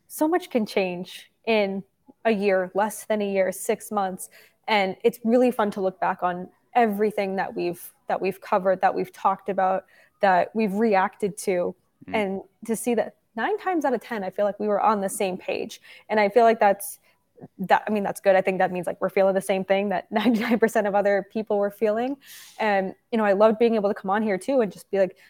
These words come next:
Speaker 1: and debate something, you know, like, "Hey, like, let's talk, you know, Garrett Whitlock to the bullpen. Let's t-," recently, you know, Nick Pivetta to,
Speaker 2: Mm-hmm.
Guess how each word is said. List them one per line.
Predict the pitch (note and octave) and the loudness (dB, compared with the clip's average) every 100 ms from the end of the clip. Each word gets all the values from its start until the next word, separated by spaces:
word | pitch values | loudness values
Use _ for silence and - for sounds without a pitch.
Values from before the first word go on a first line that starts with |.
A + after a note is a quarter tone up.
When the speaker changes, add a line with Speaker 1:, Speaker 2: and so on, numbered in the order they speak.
| - | -2
Speaker 1:
and | G3+ G3 | -2 0
debate | - F#3 B3 C4+ | 0 2 0 0
something, | G#3 F3 F3 F3+ | -6 -4 -6 -4
you | |
know, | F3+ G3 | -2 0
like, | G3+ F#3+ | 2 0
"Hey, | - A#3+ G3 | 2 0 2
like, | F#3 F#3 - - | 0 -2 -12 -4
let's | G3+ G3+ | -2 -2
talk, | - G3 G3 - | -4 -2 -2 -2
you | G3 | -8
know, | F#3 | -4
Garrett | F3 F#3 | -2 -2
Whitlock | - - G3+ | -4 -4 -6
to | - | -4
the | G3 | -2
bullpen. | A3 B3 G3 | 0 0 -2
Let's | F3+ - | -4 -8
t-," | - - G3+ - | -14 -10 -4 0
recently, | B3+ B3 G#3 | 0 0 -2
you | |
know, | F#3 F3+ | -2 -4
Nick | F#3+ - | -6 -8
Pivetta | G3 A3+ G#3+ F#3 | -2 2 2 2
to, | G3+ | 0
Speaker 2:
Mm-hmm. | F#3 F#3+ | 0 0